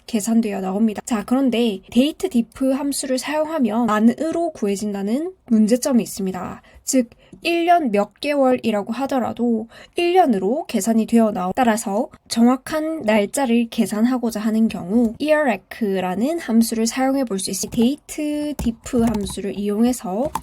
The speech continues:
연수를 구해보겠습니다. 시작일, 종료일을 선택하고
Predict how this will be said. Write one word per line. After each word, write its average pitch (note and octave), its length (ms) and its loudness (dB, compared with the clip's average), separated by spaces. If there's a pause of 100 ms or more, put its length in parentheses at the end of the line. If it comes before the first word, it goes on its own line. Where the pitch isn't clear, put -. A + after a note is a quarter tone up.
(240)
연수를 A3+ 540 0
구해보겠습니다. G3+ 800 -6
시작일, D4+ 800 -4
종료일을 G#3+ 580 0
선택하고 A#3+ 920 -4